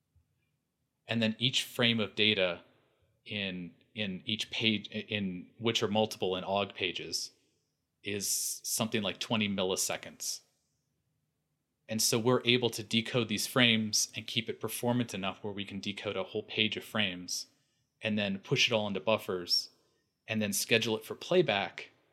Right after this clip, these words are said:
And then it, it plays <laughs> back smoothly along with all of our, uh, along with, we're using on the front end Dojo two and we're rendering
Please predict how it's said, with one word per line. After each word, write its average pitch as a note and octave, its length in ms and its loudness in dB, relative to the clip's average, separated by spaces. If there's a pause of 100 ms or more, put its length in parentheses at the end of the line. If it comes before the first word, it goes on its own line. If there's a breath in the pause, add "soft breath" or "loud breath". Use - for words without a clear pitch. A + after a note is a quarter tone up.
(1000)
And A2 160 2
then G2+ 440 2 (1120)
it, A#2 180 -6
it A2+ 160 0
plays A#2 220 -2
<laughs> - 120 4
back D3 100 6
smoothly G2 720 2
along G2+ 320 -2
with G2 120 -4
all F#2+ 160 2
of F#2+ 100 -2
our, F2+ 300 -2 (560 soft breath)
uh, F2+ 320 0
along G#2 360 2
with, G2 280 -2
we're A2 100 0
using G#2+ 280 4
on G2 80 0
the - 80 -6
front G#2+ 220 4
end F#2 120 -2
Dojo G2 320 0
two A2 420 2
and F#2+ 120 -2
we're G2 80 -4
rendering F#2+ 540 -2